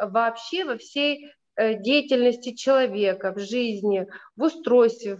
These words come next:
На политической арене очень много всяких событий. Э, внутри, э, голов каждого человека происходят какие-то изменения. Это неизбежно приведёт, э,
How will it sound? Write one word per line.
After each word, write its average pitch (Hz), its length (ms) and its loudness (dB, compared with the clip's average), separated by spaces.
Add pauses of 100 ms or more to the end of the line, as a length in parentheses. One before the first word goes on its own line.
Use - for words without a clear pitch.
На 247 140 2
политической 277 880 0
арене 233 360 4
очень 220 320 -2
много 214 300 0
всяких 208 440 -4
событий. 196 720 -4 (340)
Э, 220 360 4
внутри, 269 540 2 (280)
э, 240 800 2
голов 294 380 -2
каждого 254 480 0
человека 233 840 -4 (260)
происходят 254 640 0
какие-то 233 460 -6
изменения. 226 640 2 (100)
Это 302 340 2
неизбежно 247 1000 -2
приведёт, 220 680 -4 (400)
э, 220 340 4